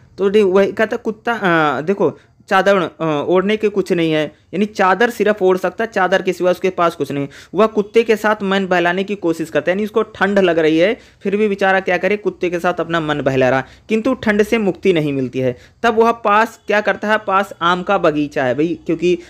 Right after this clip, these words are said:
खेत तो उसके पास बगीचे होते थे। अब तो बड़ी समस्या है कि अब लोगों ने बगीचा वगीचा काट दिया है, जंगल बचे नहीं है, नहीं तो ऐसे होता था जहाँ खेत होते थे वहाँ पर बगीचे भी होते थे, ठीक है। और बगीचे में क्या है कि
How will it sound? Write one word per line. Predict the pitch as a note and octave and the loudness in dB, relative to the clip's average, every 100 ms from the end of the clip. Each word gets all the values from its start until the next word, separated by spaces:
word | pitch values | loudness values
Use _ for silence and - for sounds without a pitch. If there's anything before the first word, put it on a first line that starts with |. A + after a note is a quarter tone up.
| _ - | _ -2
खेत | - - | 0 2
तो | F3 | 0
उसके | E3+ E3+ | 0 -4
पास | - G#3 | -2 -4
बगीचे | D3+ C#3+ D3+ D3+ E3+ | 0 0 0 0 2
होते | B2 B2 A#2+ | 2 0 -6
थे। | A#2+ - - E3 | -8 -10 -8 0
अब | G3 F#3+ G3 | 2 2 0
तो | G#3 - _ - | -2 -2 _ -4
बड़ी | D3 F#3 | -2 0
समस्या | F#3+ E3 D#3+ - F3+ | -2 -4 -4 -2 0
है | F#3 | 0
कि | F#3 | 0
अब | E3+ | 2
लोगों | E3 F3+ F3+ | 2 2 0
ने | F3+ F#3 - | -2 -6 -6
बगीचा | D3 D3 D#3 D#3 F3+ | -2 -2 -2 -2 0
वगीचा | E3 D#3 F3+ | 0 -2 -4
काट | E3+ C3+ C#3+ | -2 0 0
दिया | D3+ E3 | 0 0
है, | F#3+ E3+ | 0 0
जंगल | D3 D3 E3 | -4 0 0
बचे | C#3 B2+ D3+ | 0 -2 -4
नहीं | D3+ F3+ | -2 -2
है, | B3 - - | -4 -10 -12
नहीं | C#3+ D#3+ | -2 -2
तो | F3 | 2
ऐसे | D#3+ C#3+ F3 | 2 2 0
होता | D3 D#3+ E3 | 0 0 -2
था | E3+ | -2
जहाँ | D3 D#3 D#3+ | -2 -4 -6
खेत | - C3 D#3 | -4 -4 -2
होते | C#3+ D3 G3 | -2 -2 0
थे | A3 B3 - - | -4 -4 -20 -8
वहाँ | C3+ C3 | -4 -2
पर | E3 | -2
बगीचे | C#3 B2+ B2 A#2+ B2+ | -2 -2 -2 -4 -4
भी | A#2 | -4
होते | G#2+ - G#2+ | -6 -8 -12
थे, | B2 | -6
ठीक | G3 E3+ | -2 0
है। | A#2 - - | -2 -6 -4
और | D3 | -2
बगीचे | D3 E3+ F#3+ G3+ A#3 | 0 2 2 2 -2
में | A3 | 0
क्या | G3 | 2
है | G3 G3 | 2 0
कि | C4 | -4